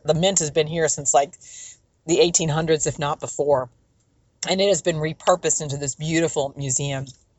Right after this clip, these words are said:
And they have this lovely, intimate performance space that was so incredible to launch this story in, because you were, you could touch the audience practically. And they were part of what you were doing.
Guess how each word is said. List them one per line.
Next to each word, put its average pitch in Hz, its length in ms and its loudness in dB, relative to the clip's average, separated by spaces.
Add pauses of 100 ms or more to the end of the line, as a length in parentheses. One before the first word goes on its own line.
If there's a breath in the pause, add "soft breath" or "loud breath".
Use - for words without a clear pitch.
(420)
And 165 140 -6
they 170 100 0
have 175 200 2
this 160 200 -2
lovely, 160 680 2 (840 soft breath)
intimate 160 600 0 (360)
performance 156 520 -2
space - 460 -4 (840)
that - 200 -4
was 175 180 2
so 196 680 6
incredible 165 760 4
to - 140 -2
launch 151 640 2
this 147 240 -2
story 131 500 0
in, 131 160 -10 (300 loud breath)
because 175 240 0
you 175 80 0
were, 160 160 -2
you 175 120 -2
could 175 180 2
touch - 380 -4
the 156 120 -2
audience 135 400 0
practically. 131 580 -4 (1000 loud breath)
And 175 120 0
they 190 120 6
were 165 160 2
part 180 400 2
of 151 80 2
what 156 160 2
you 139 160 -6
were 139 80 -4
doing. 131 420 -6